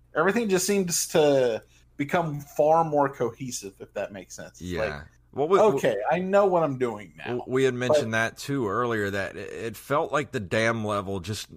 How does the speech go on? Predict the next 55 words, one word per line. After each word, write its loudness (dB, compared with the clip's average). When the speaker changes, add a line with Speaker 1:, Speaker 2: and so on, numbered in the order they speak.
Speaker 2:
not 0
only 2
did 2
it -4
come -6
way 2
too -6
early 0
in -4
the -2
game, -4
and -2
it -6
was -8
too -8
much -2
of -4
a, -2
a 0
shift -4
in -2
what -2
you 0
were -2
expecting -4
out 0
of -2
the -2
game. -2
Like, -2
you -2
start 0
off 0
as -2
this, -4
you -10
know, -4
kinda -6
overworld, 0
and -4
then -6
you -6
go -6
into -8
the -8
side-scrolling -4
parts, -4
and -8
then -6
all -2
of -4
a -2
sudden -2
it's -8
like, -2